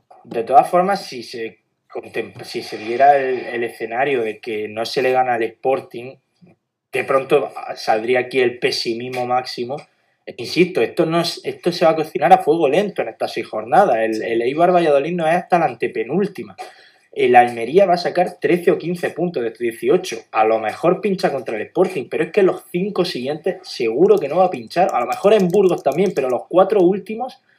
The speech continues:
Speaker 1: son irrisorios. Va a hacer doce de doce los cuatro últimos.
Speaker 2: Ya.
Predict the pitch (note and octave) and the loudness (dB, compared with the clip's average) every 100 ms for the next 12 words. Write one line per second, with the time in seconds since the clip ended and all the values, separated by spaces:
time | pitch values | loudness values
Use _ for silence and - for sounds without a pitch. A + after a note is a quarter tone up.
0 | _ - G#3 A3+ - G#2+ - - - - | _ -6 -4 -6 -8 -8 -6 -8 -2 2
1 | A3 E3+ A#2+ F3+ A3+ G#3+ - F#3+ A3+ F3+ | 4 4 4 2 2 2 2 2 4 2
2 | A#2 E3 - A2+ A2+ A2 - A2 A2 G#2+ | 2 0 -2 -8 -10 -8 -8 -8 -10 -12
3 | G#2 - - G#2 F#2 | -16 -20 -14 -12 -12